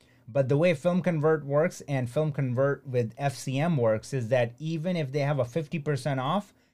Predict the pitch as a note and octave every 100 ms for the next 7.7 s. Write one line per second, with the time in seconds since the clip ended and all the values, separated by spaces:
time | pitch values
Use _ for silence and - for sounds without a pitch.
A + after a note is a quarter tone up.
0 | _ C#3 D3 C#3+ B2 E3 D#3 D3+ D#3 D3+
1 | C3+ B2 C#3+ D3 C#3 C3+ B2 D#3 C3 A#2
2 | C3+ A2+ C3+ C3 B2 A#2 A#2 A2 A2 B2
3 | B2+ - A#2+ A#2 G#2 - A2 B2+ C3+ -
4 | D3+ C3+ A#2+ A2+ - G#2+ F2 F2 F#2+ F#2+
5 | B2 A#2+ A#2+ - _ B2 B2 A2+ C3+ B2
6 | A#2 G#2 - C3 G2 - _ - G#2+ B2
7 | A#2 A2+ C3 B2+ A2+ -